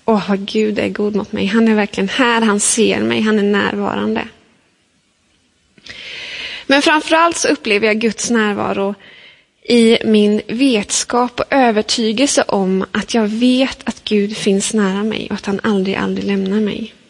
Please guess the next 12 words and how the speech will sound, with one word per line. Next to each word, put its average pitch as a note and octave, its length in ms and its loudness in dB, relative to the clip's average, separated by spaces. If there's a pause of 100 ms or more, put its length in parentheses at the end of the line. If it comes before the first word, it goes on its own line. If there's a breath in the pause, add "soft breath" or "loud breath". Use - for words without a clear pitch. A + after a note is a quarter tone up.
(2500 loud breath)
Och A3+ 160 2
den D4 320 4
närvaron G3+ 720 0
bär G#3 340 0
mig G3 520 -4
mest. - 640 -6 (3500 loud breath)
Men C#4+ 220 6
det D#4 80 4
är C4+ 260 4 (220)
inte A#3 600 0
alltid G3+ 760 -4 (960)
självklart - 960 -2